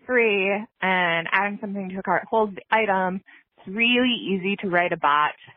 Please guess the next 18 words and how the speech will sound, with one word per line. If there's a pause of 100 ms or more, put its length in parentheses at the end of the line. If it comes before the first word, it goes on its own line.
(140)
that
just
does
that. (140)
And
then
when
those
five
minutes
expire, (140)
it (600)
picks, (140)
puts
the
item
in
a